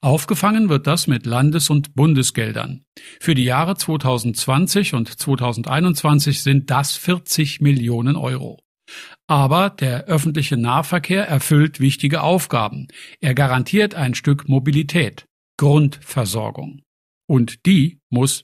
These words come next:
besser werden. Vielleicht nicht in erster Linie, weil der Bürger das zwingend einfordert.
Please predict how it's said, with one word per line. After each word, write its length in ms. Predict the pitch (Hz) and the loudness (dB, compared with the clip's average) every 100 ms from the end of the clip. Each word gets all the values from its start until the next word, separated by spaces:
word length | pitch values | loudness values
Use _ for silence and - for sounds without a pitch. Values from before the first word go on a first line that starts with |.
| _ | _
besser 300 | 175 165 117 | -2 0 -2
werden. 320 | 110 - - - - - | -4 -8 -12 -12 -18 -6
Vielleicht 460 | - 202 233 - 220 | 0 0 0 -2 2
nicht 240 | 226 - | 2 2
in 140 | 180 | -4
erster 440 | - 180 175 - 156 | -2 -2 0 0 2
Linie, 460 | 147 160 156 147 | 2 4 4 4
weil 180 | 139 135 | 4 2
der 200 | 123 120 | 0 -2
Bürger 480 | 107 131 254 214 143 | 0 2 2 2 -2
das 300 | 120 110 - | -4 -4 -6
zwingend 420 | - 147 117 104 | -2 0 -2 -4
einfordert. 680 | 139 214 - 117 - - | -4 -4 -4 -10 -12 -14